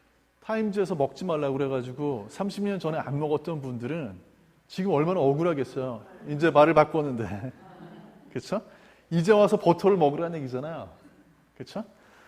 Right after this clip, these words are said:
그래서 그런 것에 우리가 휘둘릴 필요가 없습니다. 그런 건강 정보에 지나치게 휘둘리시게 되면 음식을 먹는 즐거움이 사라져요. 그래서 어떤 나라든지 간에 까만 점은 한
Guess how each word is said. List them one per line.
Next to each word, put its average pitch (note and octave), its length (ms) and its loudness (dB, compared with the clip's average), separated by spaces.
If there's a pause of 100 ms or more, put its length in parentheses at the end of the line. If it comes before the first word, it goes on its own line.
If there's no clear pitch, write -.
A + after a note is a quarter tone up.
(140)
그래서 C3 200 -2
그런 E3+ 360 2
것에 D#3+ 240 0
우리가 C3 240 -2
휘둘릴 G#3+ 400 -6
필요가 F3 240 -8
없습니다. G#2 320 -10
그런 G3 520 -2 (680)
건강 F3+ 440 2
정보에 E3 580 -2
지나치게 E3 580 -2
휘둘리시게 E3+ 640 -6
되면 A#2+ 480 -8 (100)
음식을 E3 400 -4
먹는 C#3+ 440 -4 (100)
즐거움이 D3+ 640 -6
사라져요. D#3 580 -12 (840)
그래서 E3+ 220 -2
어떤 F3 580 -2
나라든지 D#3+ 520 -4
간에 C#3+ 420 -8 (480)
까만 A3+ 440 -4
점은 G3 640 -6
한 C#3+ 400 -12